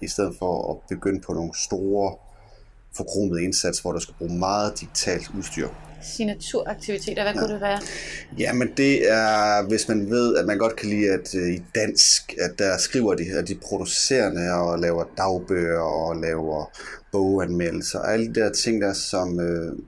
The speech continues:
Speaker 1: som man ofte har succes med i et almindeligt analog format. Øh, hvad skal, hvad skal der til, for at de kan spille i så et, øh, et andet format?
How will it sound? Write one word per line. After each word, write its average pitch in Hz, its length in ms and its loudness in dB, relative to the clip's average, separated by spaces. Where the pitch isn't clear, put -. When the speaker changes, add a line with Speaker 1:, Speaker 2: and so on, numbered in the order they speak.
Speaker 1:
som - 180 0
man 90 300 0
ofte - 260 0
har - 80 -4
succes - 360 -2
med 98 240 0
i 98 100 -2
et - 80 -6
almindeligt 92 420 0
analog 90 400 0
format. - 300 -6
Øh, 92 160 0
hvad 98 240 2
skal, - 300 -2
hvad 104 140 0
skal 107 160 -2
der 101 60 -2
til, 120 160 0
for 110 140 -2
at 95 140 -2
de 113 80 0
kan 87 380 -6
spille 98 520 0
i - 40 -6
så 92 140 -2
et, 87 280 -4
øh, 90 160 -8
et - 120 -2
andet 98 240 2
format? - 320 -8